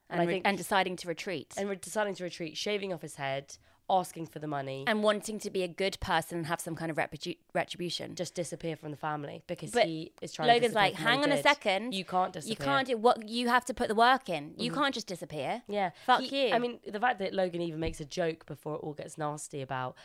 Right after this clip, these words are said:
Speaker 1: "But I, w-, you know, um, I made you that offer as a joke." The one
Speaker 2: Yeah,
Speaker 1: that he
Speaker 2: that
Speaker 1: gave
Speaker 2: was
Speaker 1: to the
Speaker 2: hor-, that was just a bit of fun, which is something that Shiv repeats in the next few minutes.
Speaker 1: Mm-hmm.
Speaker 2: With,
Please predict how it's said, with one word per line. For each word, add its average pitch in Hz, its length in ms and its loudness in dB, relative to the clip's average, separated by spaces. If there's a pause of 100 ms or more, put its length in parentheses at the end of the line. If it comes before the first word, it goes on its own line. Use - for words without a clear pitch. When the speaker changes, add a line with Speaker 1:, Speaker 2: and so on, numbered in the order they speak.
(100)
Speaker 1:
"But 202 120 -4
I, 214 80 0
w-, 220 300 -10
you - 60 -12
know, - 80 -10 (380)
um, 190 260 2
I 208 100 -2
made 220 240 -2
you 196 100 -8
that 180 180 2
offer 165 420 -2
as 160 160 -6
a 151 40 -10
joke." 190 480 -2
The 165 100 -4
one 151 100 0
Speaker 2:
Yeah, 202 160 8
Speaker 1:
that 165 60 6
he 160 60 -2
Speaker 2:
that 165 120 8
Speaker 1:
gave 123 80 2
Speaker 2:
was 175 80 0
Speaker 1:
to 160 60 0
the 170 60 -4
Speaker 2:
hor-, 208 200 2
that 254 140 8
was 247 100 2
just 254 120 -2
a 240 40 -6
bit 254 80 6
of 247 80 2
fun, 175 340 4 (220)
which 208 140 -6
is 190 60 -8
something 196 200 -6
that 175 120 -2
Shiv 320 260 2
repeats 190 320 -6
in 180 80 -4
the 180 40 -2
next - 520 -4 (180)
few 185 220 -6
minutes. 165 420 -2
Speaker 1:
Mm-hmm. 165 220 -4 (420)
Speaker 2:
With, 196 300 2